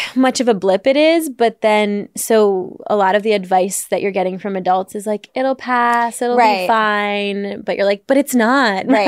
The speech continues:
Speaker 1: right now."
Speaker 2: Like, in my
Speaker 1: Yeah.
Speaker 2: pre-, in my present,
Speaker 1: Yeah.
Speaker 2: I don't have, again, like, that perspective.
Speaker 1: Yeah.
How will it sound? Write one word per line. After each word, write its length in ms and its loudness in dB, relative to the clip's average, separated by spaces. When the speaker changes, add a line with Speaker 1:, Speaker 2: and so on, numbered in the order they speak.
Speaker 1:
right 100 0
now." 340 2
Speaker 2:
Like, 160 2
in 100 2
my 200 2
Speaker 1:
Yeah. 160 0
Speaker 2:
pre-, 340 0
in 100 2
my 180 0
present, 880 0
Speaker 1:
Yeah. 280 0
Speaker 2:
I 120 2
don't 320 0
have, 360 0
again, 340 0
like, 180 -2
that 180 0
perspective. 720 -6
Speaker 1:
Yeah. 220 0